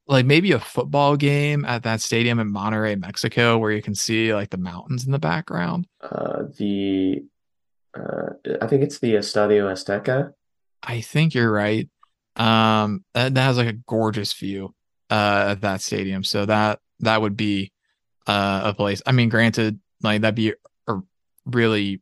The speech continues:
Speaker 1: annoying to play a college football game in Mexico, I feel like.
Speaker 2: Would it be
Speaker 1: Uh,
Speaker 2: any
Speaker 1: especially
Speaker 2: more annoying than playing it in Japan in the eighties?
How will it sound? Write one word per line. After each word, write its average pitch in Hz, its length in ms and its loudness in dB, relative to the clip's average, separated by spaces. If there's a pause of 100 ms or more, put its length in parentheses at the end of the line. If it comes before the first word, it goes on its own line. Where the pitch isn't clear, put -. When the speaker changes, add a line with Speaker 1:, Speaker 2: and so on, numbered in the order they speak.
Speaker 1:
annoying 104 680 -2
to - 120 -14
play 104 440 -2
a 123 60 -10
college 101 320 0
football 113 320 2
game 117 360 0
in 101 420 0
Mexico, 101 480 0
I 123 100 2
feel 135 220 -2
like. 67 360 -2 (240)
Speaker 2:
Would 110 180 2
it - 20 4
be 117 80 4
Speaker 1:
Uh, 113 60 6
Speaker 2:
any 107 80 8
Speaker 1:
especially 107 200 6
Speaker 2:
more 104 140 8
annoying 101 320 0
than 95 120 -2
playing 95 260 -2
it 95 60 0
in 90 80 -4
Japan 92 460 0
in 92 60 -2
the 87 120 -2
eighties? 101 460 0